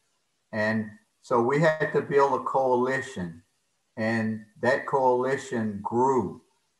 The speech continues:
You had others come on board. You had the community that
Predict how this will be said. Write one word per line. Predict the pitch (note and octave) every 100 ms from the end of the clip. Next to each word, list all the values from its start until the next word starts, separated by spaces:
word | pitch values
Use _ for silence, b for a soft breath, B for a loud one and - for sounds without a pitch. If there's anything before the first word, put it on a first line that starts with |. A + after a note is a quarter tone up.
| -
You | A#2
had | B2+ B2 B2
others | C3+ D3 C#3 A#2+ G#2 -
come | - B2 B2+
on | B2 G#2+
board. | B2 C3+ A2+ F#2+ E2+ A2
You | G#2
had | A2+ A2 -
the |
community | A2 A2+ A2+ C3 C#3 B2+ B2 A2+ G2 F#2+ _ _ _ _ -
that | A2 G#2+ G#2+ G#2+ -